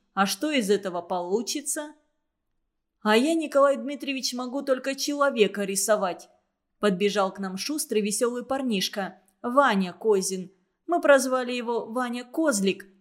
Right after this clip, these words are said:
или просто Козёл. «Только человека и умею», — повторил он. «Человека?» — недоверчиво переспросил учитель. «Но это совсем неплохо.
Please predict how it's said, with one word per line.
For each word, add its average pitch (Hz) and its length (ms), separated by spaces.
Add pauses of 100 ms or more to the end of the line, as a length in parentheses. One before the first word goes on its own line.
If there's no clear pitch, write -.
или 240 200
просто 269 360
Козёл. 196 720 (320)
«Только 247 380
человека 233 600
и 254 120
умею», — 208 640 (280)
повторил 214 580
он. 180 280 (760)
«Человека?» — 202 1300 (460)
недоверчиво 196 800
переспросил 208 760
учитель. 202 640 (680)
«Но 208 400
это 196 560
совсем 208 500
неплохо. 233 880